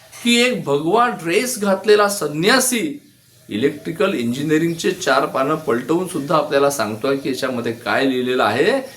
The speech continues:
त्यावेळेला तो स्वामीजींच्या ज्ञानासमोर नतमस्तक झाला. अनेक लोकांनी म्हटलं की आम्ही ख्रिश्चनाचे हिंदू बनतो, पण स्वामीजींनी त्यांना सांगितलं की तुमच्या धर्माचं तुम्ही व्यवस्थित पालन करा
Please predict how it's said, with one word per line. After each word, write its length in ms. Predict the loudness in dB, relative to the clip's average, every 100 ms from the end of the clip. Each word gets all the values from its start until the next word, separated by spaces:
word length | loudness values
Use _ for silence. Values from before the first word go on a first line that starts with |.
| -20 -2
त्यावेळेला 440 | 0 2 0 -2 -4
तो 80 | -6
स्वामीजींच्या 680 | -4 -4 -2 -2 -4 -2 -2
ज्ञानासमोर 920 | -2 -6 -6 -2 0 -2 -2 -4 -4
नतमस्तक 540 | -4 -4 -2 -2 -4
झाला. 360 | -4 0 0 0 -6 -16 -4
अनेक 360 | 0 4 2 4
लोकांनी 380 | 2 2 0
म्हटलं 300 | 0 0 0
की 140 | -2 0
आम्ही 240 | 2 2
ख्रिश्चनाचे 800 | 0 0 2 4 4 4 4 2 2 -4 -10
हिंदू 280 | -4 0 2
बनतो, 360 | 4 4 4 0
पण 160 | -2
स्वामीजींनी 520 | -4 -2 0 2 2 0
त्यांना 240 | 2 2
सांगितलं 640 | 2 0 -2 2 4 4 0 -6 -2
की 60 | -2
तुमच्या 540 | 0 0 0 2 2
धर्माचं 460 | 4 2 2 0 -2
तुम्ही 260 | -6 -4 -2
व्यवस्थित 440 | 2 2 2 -2
पालन 400 | 0 4 4 2
करा 300 | 0 0 0